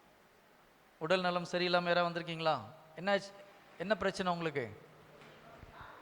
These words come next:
கால் வலிக்குதா?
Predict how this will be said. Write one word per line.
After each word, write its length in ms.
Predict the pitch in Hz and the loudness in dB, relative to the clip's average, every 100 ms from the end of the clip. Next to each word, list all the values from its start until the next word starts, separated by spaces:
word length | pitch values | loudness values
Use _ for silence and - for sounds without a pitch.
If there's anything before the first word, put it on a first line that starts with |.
| - - - - - - - - - - - - - - - - - - | -20 -20 -20 -20 -20 -20 -20 -20 -20 -20 -20 -20 -20 -20 -20 -20 -20 -2
கால் 220 | - 185 | 10 12
வலிக்குதா? 540 | 185 190 190 180 165 | 12 10 10 8 8